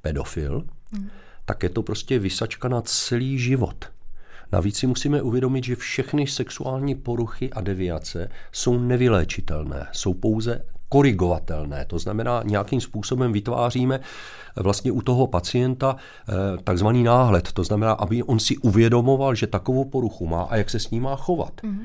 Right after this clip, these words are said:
Speaker 1: Když se nebude chovat, tak samozřejmě do-, dojde k tomu dopadu, eh, trestně právnímu, že jo? Jo? Ale, ale my přece chceme předcházet tomu, aby ten, ten pacient to nedělal, že jo? Zvláště tady v těchto
Speaker 2: Mhm.
Speaker 1: případech, kdy opravdu může dojít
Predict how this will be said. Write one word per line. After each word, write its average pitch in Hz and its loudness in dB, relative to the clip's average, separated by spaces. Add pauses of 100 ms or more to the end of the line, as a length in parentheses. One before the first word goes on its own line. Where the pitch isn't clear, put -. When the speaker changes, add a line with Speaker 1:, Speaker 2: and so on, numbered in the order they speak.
Speaker 1:
Když 85 -8
se 90 -4
nebude 90 2
chovat, 143 0
tak 143 -4
samozřejmě 131 0
do-, 107 0
dojde 110 4
k - 2
tomu 120 4
dopadu, 117 6 (360)
eh, 90 -6
trestně 98 0
právnímu, 87 0
že - -16
jo? 60 -18 (160)
Jo? 80 -6 (300)
Ale, 87 0 (220)
ale 90 0
my 98 4
přece - -2
chceme 113 2
předcházet 120 2
tomu, 80 -4
aby 78 -6
ten, 80 -4 (120)
ten 80 -2
pacient 78 -6
to 87 -6
nedělal, 73 -6
že - -20
jo? - -20 (160)
Zvláště 80 -8
tady 92 -2
v - -8
těchto 95 -4
Speaker 2:
Mhm. 101 -4
Speaker 1:
případech, 98 -4
kdy 104 -2
opravdu 98 -2
může 92 0
dojít 98 0